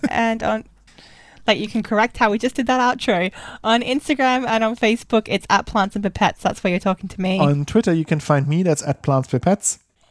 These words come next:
Speaker 1: And as Yoram said, very soon we will have another podcast out where we talk about the book called The Hidden Life of Trees by Peter Vorleben. I did not care for it.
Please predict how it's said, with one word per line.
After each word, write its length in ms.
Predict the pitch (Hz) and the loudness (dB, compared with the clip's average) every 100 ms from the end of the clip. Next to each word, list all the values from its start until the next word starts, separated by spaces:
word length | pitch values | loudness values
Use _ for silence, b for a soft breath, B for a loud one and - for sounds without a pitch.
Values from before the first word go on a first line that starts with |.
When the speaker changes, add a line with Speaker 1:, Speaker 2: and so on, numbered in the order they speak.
| _ - | _ -2
Speaker 1:
And 140 | 233 | 0
as 100 | 247 | 2
Yoram 320 | 269 269 269 | 2 0 0
said, 300 | 269 247 247 | 0 0 2
very 240 | 247 233 240 | 2 2 0
soon 480 | - 247 233 226 220 | -2 -2 0 -2 -2
we 260 | 220 214 | 0 0
will 300 | 208 208 202 | 0 2 2
have 320 | 208 196 202 - | 2 2 0 -2
another 380 | 202 269 311 269 | -2 2 2 0
podcast 540 | 277 254 - 233 - | -2 -2 0 0 0
out 440 | - 202 202 202 - | 0 2 2 -2 -2
where 280 | 196 190 190 | 0 0 0
we 400 | 185 190 190 196 | -2 -4 -4 -6
talk 400 | - 220 214 - | -2 0 0 -2
about 340 | - 196 185 - - | -4 2 0 0 -8
the 60 | |
book 340 | 196 196 - - | -4 -4 -4 -8
called 300 | - 190 180 | -2 -2 -2
The 100 | 196 | -2
Hidden 180 | 247 269 | 0 0
Life 220 | 226 214 | 0 -2
of 80 | 214 | -4
Trees 380 | - 214 214 - B B B | -2 0 -2 -6 B B B
by 240 | - 196 185 | 0 0 0
Peter 300 | - 220 196 | -2 -2 -2
Vorleben. 560 | 196 247 240 233 233 240 B B B B B B _ - | 0 0 2 0 -4 -6 B B B B B B _ -4
I 100 | 339 | 0
did 160 | 262 233 | 0 0
not 180 | 208 - | -4 0
care 180 | 220 202 | 0 0
for 180 | - 208 | 2 0
it. 140 | 202 | 0